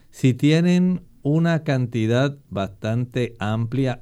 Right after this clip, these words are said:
en el trayecto de las arterias para desarrollar, este tipo de placa de colesterol que puede facilitar el endurecimiento de las arterias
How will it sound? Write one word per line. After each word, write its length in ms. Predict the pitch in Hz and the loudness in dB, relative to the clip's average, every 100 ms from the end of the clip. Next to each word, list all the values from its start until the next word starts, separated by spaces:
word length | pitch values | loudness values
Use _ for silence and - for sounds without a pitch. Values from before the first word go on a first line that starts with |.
| - | -8
en 260 | - 131 156 | -2 0 0
el 160 | 156 151 | -2 -4
trayecto 640 | 120 110 101 113 - 113 | -4 -2 -2 -6 -6 -4
de 80 | 107 | -4
las 160 | 110 117 | -4 -4
arterias 640 | 107 92 107 110 104 95 98 | -4 -6 -4 -4 -4 -6 -6
para 220 | 117 131 | -4 -2
desarrollar, 800 | 127 117 113 131 135 120 107 131 - - - - - - - | -2 -2 -2 0 0 0 -2 -4 -10 -20 -20 -20 -20 -10 2
este 640 | 147 151 - 175 170 170 | 2 2 -2 2 4 2
tipo 480 | 160 - 156 156 160 | 0 2 2 4 2
de 160 | 135 123 | 2 0
placa 560 | - 139 143 151 156 | 2 4 4 2 0
de 140 | 139 135 | -2 0
colesterol 720 | 127 120 - 143 123 123 131 | 0 -2 0 0 2 0 0
que 180 | 117 101 | -2 -4
puede 300 | 110 120 120 | -2 -2 0
facilitar 800 | 117 101 120 123 135 127 120 120 | -4 -4 -2 -2 -2 -2 0 0
el 200 | 113 107 | 0 0
endurecimiento 1200 | 107 98 101 98 95 98 92 101 120 147 151 151 | -2 -4 -4 -6 -8 -8 -4 -2 0 0 -2 -4
de 60 | |
las 200 | 127 113 | -4 -2
arterias 760 | 127 123 - 120 120 131 123 | -4 -4 -4 -2 0 -2 -2